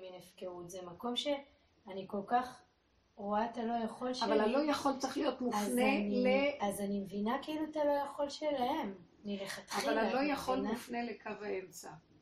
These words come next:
Speaker 2: זה לא לא יכול, לא יכול אליך, זה לא בהמות, בהמות תימך. גם
Speaker 1: כאילו, אז
Speaker 2: היה
Speaker 1: נהיה לי
Speaker 2: דורות
Speaker 1: קשה
Speaker 2: שה-,
Speaker 1: לדרוש
Speaker 2: שהחכמי
Speaker 1: מהם.
Speaker 2: ישראל עבדו דרך המלאך, הם הלכו על החיובי ועל השכל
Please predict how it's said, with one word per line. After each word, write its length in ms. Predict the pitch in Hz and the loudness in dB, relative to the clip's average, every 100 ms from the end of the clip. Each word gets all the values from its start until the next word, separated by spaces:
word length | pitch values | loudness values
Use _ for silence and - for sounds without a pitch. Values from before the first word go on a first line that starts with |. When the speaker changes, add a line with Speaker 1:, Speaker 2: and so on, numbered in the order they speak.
| - - - | -20 -20 -6
Speaker 2:
זה 180 | 208 | 0
לא 180 | 254 294 | 4 4
לא 180 | 285 240 | 6 4
יכול, 540 | 233 214 - 196 185 - | 4 2 0 -2 -2 -8
לא 200 | - 240 | -4 -2
יכול 360 | 269 240 240 226 | 0 0 0 0
אליך, 420 | 220 208 196 - 170 | 2 2 0 -2 -6
זה 120 | 233 | -2
לא 160 | 277 240 | 0 2
בהמות, 520 | 220 208 196 175 165 - - | 2 2 -2 -4 -10 -10 0
בהמות 460 | 202 196 214 214 | 2 2 -2 -2
תימך. 720 | - 202 196 190 - - - - _ _ _ _ _ _ - - - - _ - - 208 | -2 -2 -2 -4 -6 -16 -18 -20 _ _ _ _ _ _ -20 -20 -20 -20 _ -20 -20 0
גם 160 | 269 285 | 4 6
Speaker 1:
כאילו, 140 | 233 233 | 6 4
אז 120 | 233 | 10
Speaker 2:
היה 120 | 262 | 10
Speaker 1:
נהיה 120 | 220 | 10
לי 60 | 262 | 8
Speaker 2:
דורות 160 | 247 285 | 10 10
Speaker 1:
קשה 120 | 285 | 10
Speaker 2:
שה-, 240 | - 269 - | 10 10 8
Speaker 1:
לדרוש 240 | 247 262 | 4 8
Speaker 2:
שהחכמי 500 | 233 - 269 320 233 | 8 8 4 2 4
Speaker 1:
מהם. 120 | 269 | 4
Speaker 2:
ישראל 440 | 302 - 277 254 247 | 4 2 2 4 4
עבדו 460 | 240 285 294 320 - - - _ _ 233 | 2 2 2 0 -8 -20 -20 _ _ -4
דרך 300 | 233 233 240 | -4 -4 -4
המלאך, 540 | 220 220 - 240 - | -4 -4 -4 -6 -6
הם 80 | 202 | -6
הלכו 240 | 202 - | -6 -4
על 80 | 208 | -4
החיובי 480 | 202 233 202 202 202 | -4 -2 -4 -2 -4
ועל 160 | 190 196 | -2 -2
השכל 380 | - 220 220 | -4 -6 -4